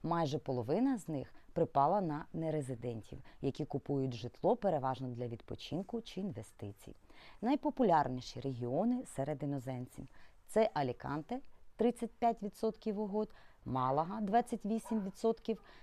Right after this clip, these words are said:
Балеарські острови, двадцять п'ять відсотків, і Санта-Крус де Тенеріфе, двадцять два відсотки. Саме тут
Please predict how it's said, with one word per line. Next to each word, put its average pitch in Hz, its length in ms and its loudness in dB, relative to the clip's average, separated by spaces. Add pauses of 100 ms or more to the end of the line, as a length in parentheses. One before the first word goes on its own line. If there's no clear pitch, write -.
(120)
Балеарські 143 680 6
острови, 135 420 -4
двадцять 123 380 -4
п'ять 160 300 -2
відсотків, 240 600 -4 (300)
і 170 100 -2
Санта-Крус 139 760 0
де 123 140 -2
Тенеріфе, 120 680 -2 (500)
двадцять 135 480 -2
два 120 200 -4
відсотки. - 600 -10 (400)
Саме 269 400 6
тут 202 340 2